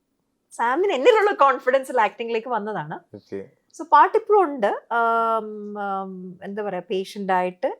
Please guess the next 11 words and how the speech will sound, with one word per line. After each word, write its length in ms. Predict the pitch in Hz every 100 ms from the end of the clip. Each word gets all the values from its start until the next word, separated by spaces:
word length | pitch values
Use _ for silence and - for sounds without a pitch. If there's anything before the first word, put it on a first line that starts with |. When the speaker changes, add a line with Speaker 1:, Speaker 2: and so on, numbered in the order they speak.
| -
Speaker 1:
എൻ്റെ 240 | 185 185
കൂടെ 380 | 196 190 185 190
ഇരുന്ന് 380 | 180 180 190 233
എന്നെ 340 | 269 185 190
കൊണ്ട് 240 | 190 190 190
പാടിപ്പിക്കാൻ 680 | 175 180 180 185 202 233 -
പേഷ്യൻസ് 520 | 190 190 - 214 -
ഉള്ള 340 | 202 214 262 254
ഒരു, 360 | 214 285 480 _ _ _ _ _ -
എന്താ 160 | 208
പറയാ, 200 | 208 185